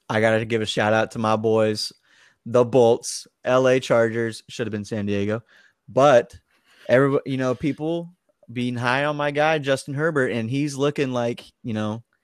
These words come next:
the next big deal. Thirty-seven of forty-nine, you know, he's thrown it forty-nine times, not, not terrible. Uh,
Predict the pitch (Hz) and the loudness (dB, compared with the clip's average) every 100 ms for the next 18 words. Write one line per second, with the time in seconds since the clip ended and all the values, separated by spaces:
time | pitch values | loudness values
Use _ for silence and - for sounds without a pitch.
0 | _ _ _ - 107 110 113 123 123 104 | _ _ _ -6 -2 2 2 2 -4 0
1 | 113 117 104 113 120 131 143 - _ _ | 2 2 0 2 2 2 -4 -12 _ _
2 | _ _ - 147 160 180 - 151 139 151 | _ _ -2 0 2 -2 0 4 4 2
3 | 127 - 135 147 131 117 120 131 147 127 | -4 -2 0 0 0 0 0 -2 -4 -2
4 | 123 123 - 139 151 - 147 139 131 117 | 0 0 2 2 0 -2 -2 0 -4 -4
5 | 120 113 110 131 - - - - 123 117 | -4 -4 -6 -8 -8 -10 -12 -6 -2 0
6 | 117 139 147 _ - - _ - 120 117 | -2 -6 -10 _ -20 -20 _ -8 0 4
7 | 113 | 4